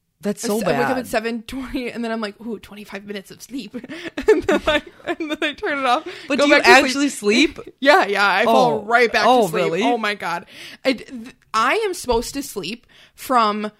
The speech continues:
Speaker 2: six A M to eleven A M. I really think that.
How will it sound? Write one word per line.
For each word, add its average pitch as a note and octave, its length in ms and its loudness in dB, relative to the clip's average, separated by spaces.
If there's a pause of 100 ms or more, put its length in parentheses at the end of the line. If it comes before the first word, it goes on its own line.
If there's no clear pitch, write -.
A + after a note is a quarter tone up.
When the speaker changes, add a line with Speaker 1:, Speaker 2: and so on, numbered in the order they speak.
(760)
Speaker 2:
six - 380 -8
A D#4 180 0
M G#3 300 -2
to A#3 160 -2
eleven F3+ 360 -6
A D3 140 -10
M. G#3 400 -16
I A#3 60 0
really G#3 380 -2
think D#3 220 -14
that. - 280 -14